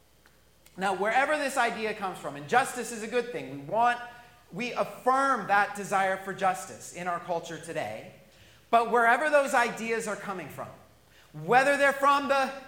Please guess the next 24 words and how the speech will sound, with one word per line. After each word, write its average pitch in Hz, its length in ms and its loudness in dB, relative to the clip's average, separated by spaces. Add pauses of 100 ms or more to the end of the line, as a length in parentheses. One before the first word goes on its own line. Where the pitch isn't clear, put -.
(600)
Democrats 247 640 0
or 196 140 -2
from 262 340 4
the 262 100 6
Republicans 240 840 0
or 165 80 -6
from 247 320 2
your 240 260 2 (240)
high 277 180 2
school 269 280 -2
teacher, 220 440 -6
it 208 200 -4
really 294 260 0
doesn't 233 400 -2
matter 202 300 -2
to - 160 -12
me. 160 420 -12 (640)
We 269 260 -2
want 302 220 2
to 240 60 -2
bring 226 260 -2 (120)
all 285 260 6
of 294 160 2
our 254 300 2